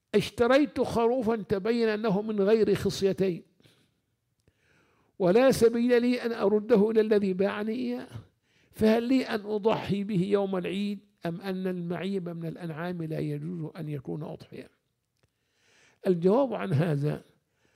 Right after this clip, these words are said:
أن هذا الذي تذكره بعينه ليس من العيوب المانعة من الإجزاء في الأضحية، الذي يمنع من الجهاز الهرمة والعوراء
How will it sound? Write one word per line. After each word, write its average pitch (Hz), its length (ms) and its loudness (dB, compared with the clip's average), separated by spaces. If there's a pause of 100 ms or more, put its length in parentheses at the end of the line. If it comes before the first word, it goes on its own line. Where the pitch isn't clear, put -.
(540)
أن 202 200 0
هذا 262 300 4
الذي 254 280 6
تذكره 214 600 0
بعينه 220 920 -2 (100)
ليس 214 380 0
من 190 220 -2
العيوب 180 640 -4
المانعة 156 1000 -6
من 160 260 -8
الإجزاء 160 1000 -8
في - 140 -14
الأضحية، 165 760 -10 (1300)
الذي 269 160 0
يمنع 269 240 -2
من 196 100 -4
الجهاز 180 540 -2
الهرمة 170 680 2
والعوراء 156 880 0